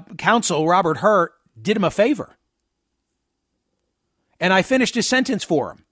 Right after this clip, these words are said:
I said, "Right, because if he didn't include this information,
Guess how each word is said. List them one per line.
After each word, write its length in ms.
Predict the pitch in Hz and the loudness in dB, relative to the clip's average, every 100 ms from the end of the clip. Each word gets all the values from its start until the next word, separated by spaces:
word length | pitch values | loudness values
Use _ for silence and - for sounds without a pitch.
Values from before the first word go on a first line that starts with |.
| _ _ _ _ _ 190 | _ _ _ _ _ -6
I 60 | |
said, 180 | 196 240 | -4 -2
"Right, 300 | 254 269 139 _ _ | 0 -2 -4 _ _
because 340 | - 240 226 - | -4 -2 -4 -4
if 140 | 220 | -4
he 160 | 208 208 | -2 -4
didn't 480 | 127 262 302 311 - | -2 -2 0 -2 -4
include 600 | 220 220 - 269 262 233 | -2 -2 -2 -2 0 0
this 180 | 208 220 | -2 0
information, 920 | 214 - 196 277 392 - 120 117 | -2 -2 -2 -2 -2 -4 -6 -10